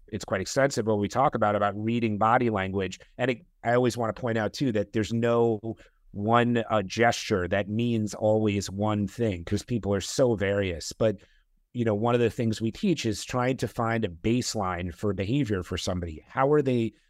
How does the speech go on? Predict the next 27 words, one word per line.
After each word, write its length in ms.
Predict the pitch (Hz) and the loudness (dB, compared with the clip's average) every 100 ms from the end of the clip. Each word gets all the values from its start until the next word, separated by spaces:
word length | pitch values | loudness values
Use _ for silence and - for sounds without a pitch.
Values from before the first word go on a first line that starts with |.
| _ - | _ -2
what 80 | 127 | 2
do 80 | |
they 120 | 151 123 | 4 4
look 200 | 127 127 | 2 2
like 160 | 110 | 0
when 100 | 113 | 0
they're 120 | 104 | -2
calm 480 | 95 - 101 104 110 | -2 -4 -2 -2 0
and 200 | 104 98 | -2 -2
just 240 | 92 104 104 | -4 -4 0
listening? 540 | 143 - 104 95 95 _ _ - | 0 0 -2 -2 -6 _ _ -4
And 120 | 127 | 0
then 80 | 139 | 0
if 140 | 123 | 0
you 100 | 139 | 2
ask 240 | 131 123 139 | 2 0 -6
a 40 | |
certain 360 | - 135 127 123 | -6 -6 -8 -2
question, 340 | 160 156 117 | -2 0 0
"Hey, 200 | 131 120 | 0 0
our 200 | 113 110 | 0 -2
fee 280 | - 147 135 | -2 -4 -2
is 100 | 110 | 0
gonna 180 | 123 113 | 0 2
be 80 | |
the 80 | 110 | -2
following," 600 | - 131 143 120 107 104 | -2 0 2 0 -2 -4